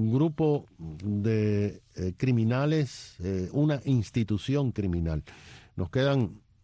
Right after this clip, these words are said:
eh, unos minutos, pero quisiera que, doctor, nos, nos hablara,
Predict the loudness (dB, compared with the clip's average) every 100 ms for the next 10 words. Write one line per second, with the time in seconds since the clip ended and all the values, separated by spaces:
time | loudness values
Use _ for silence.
0 | _ -4 -2 0 2 2 2 0 -2 -2
1 | -2 -2 -2 -2 0 -2 -4 -14 -6 -2
2 | 0 -2 -4 -2 -2 0 0 2 2 0
3 | -6 -2 0 0 0 0 2 0